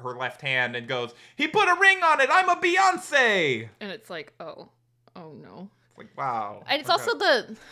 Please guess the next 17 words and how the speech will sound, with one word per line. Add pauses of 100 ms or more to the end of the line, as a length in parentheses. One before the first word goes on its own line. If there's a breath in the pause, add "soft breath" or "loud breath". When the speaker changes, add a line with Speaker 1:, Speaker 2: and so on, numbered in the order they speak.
Speaker 1:
But
Speaker 2:
it's
funny
Speaker 1:
I
don't
Speaker 2:
'cause
Speaker 1:
know,
she
delivered
it.
Speaker 2:
she
del-,
I (100)
thought
Speaker 1:
Yeah.
Speaker 2:
it
was,